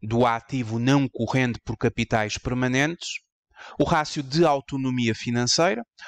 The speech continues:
o rácio de solvabilidade, o endividamento, o rácio da estrutura do passivo,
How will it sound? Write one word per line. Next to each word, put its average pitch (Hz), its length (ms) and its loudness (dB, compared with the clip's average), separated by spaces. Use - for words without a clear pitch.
o 143 80 4
rácio 139 400 0
de 117 100 -6
solvabilidade, 123 1160 0
o 123 200 4
endividamento, 127 1040 0
o 131 80 4
rácio 143 420 0
da 120 140 2
estrutura 156 880 0
do 107 120 -4
passivo, 175 600 -2